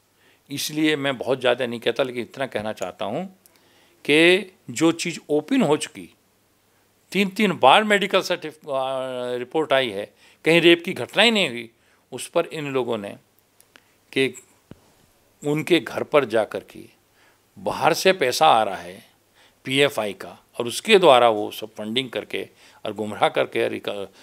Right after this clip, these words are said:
बड़ा देशव्यापी आंदोलन खड़ा करने की योजना बनाई थी, जिसकी हवा माननीय योगी जी की सरकार ने निकाल दी है। ये केवल हर जगह राजनीति देखते हैं, तुष्टीकरण की राजनीति करनी है, एक वर्ग विशेष की वोट को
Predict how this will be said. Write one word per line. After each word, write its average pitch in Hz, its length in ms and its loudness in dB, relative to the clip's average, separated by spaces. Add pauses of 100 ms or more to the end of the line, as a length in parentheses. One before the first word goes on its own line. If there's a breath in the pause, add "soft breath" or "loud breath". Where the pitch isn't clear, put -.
(360 soft breath)
बड़ा 160 280 8
देशव्यापी 135 640 -6
आंदोलन 120 320 -6
खड़ा 110 180 -6
करने 104 280 -10
की 101 80 -20
योजना 98 320 -10
बनाई 90 220 -12
थी, 147 160 -14
जिसकी 113 320 -12
हवा 95 300 -8 (520 loud breath)
माननीय 110 360 -4
योगी 117 280 -4
जी 107 120 -10
की 113 100 -14
सरकार 98 360 -6
ने 101 100 -8
निकाल 85 340 -10
दी - 280 -20
है। - 40 -20 (920 soft breath)
ये 185 440 2 (180)
केवल 147 360 2
हर 123 180 -2
जगह 123 200 0
राजनीति 104 340 -4
देखते 135 340 -6
हैं, 165 280 -8 (400)
तुष्टीकरण 123 460 -2
की 113 100 -6
राजनीति 98 340 -4
करनी 151 300 -4
है, 165 200 -10 (300 soft breath)
एक 135 200 0
वर्ग 147 200 6
विशेष 139 320 -6
की - 120 -12
वोट 120 240 -4
को 139 200 -8